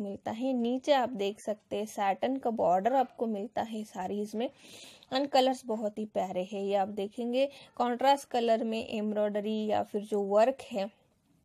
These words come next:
बांग्ला वर्क जो किया गया है, जैसे कि ग्रे के साथ रेड का कॉम्बिनेशन है, उसी कॉम्बिनेशन में आपको शाबोरी स्टाइल में, अ, जो नीचे का सैटिन बॉर्डर है वो, वो भी मिलता है and ब्लाउज पे भी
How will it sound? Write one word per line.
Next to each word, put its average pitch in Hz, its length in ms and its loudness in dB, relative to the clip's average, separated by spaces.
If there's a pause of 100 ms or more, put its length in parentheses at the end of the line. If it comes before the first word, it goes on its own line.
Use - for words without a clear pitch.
(220)
बांग्ला 214 380 2
वर्क 208 280 0
जो 226 100 -2
किया 208 380 -2
गया 196 220 2
है, 214 200 -4
जैसे 208 300 -4
कि 220 280 -8 (360)
ग्रे 226 180 6
के 226 180 -4
साथ 202 320 2
रेड 202 360 2
का 214 120 0
कॉम्बिनेशन 202 720 -6
है, 240 120 -4
उसी 240 340 -4
कॉम्बिनेशन 208 640 -4
में 202 160 -4
आपको 202 420 -4 (520)
शाबोरी 214 400 0
स्टाइल 208 440 -2
में, 208 400 -2 (360)
अ, 202 220 -6
जो 208 380 -2 (160)
नीचे 233 320 0
का 208 140 2
सैटिन 220 460 -2
बॉर्डर 208 360 4
है 220 160 -4
वो, 214 220 2
वो 208 160 2
भी 226 120 0
मिलता 220 360 0
है 269 220 0
and 262 120 -2
ब्लाउज 208 320 0
पे 196 180 -6
भी 190 180 -8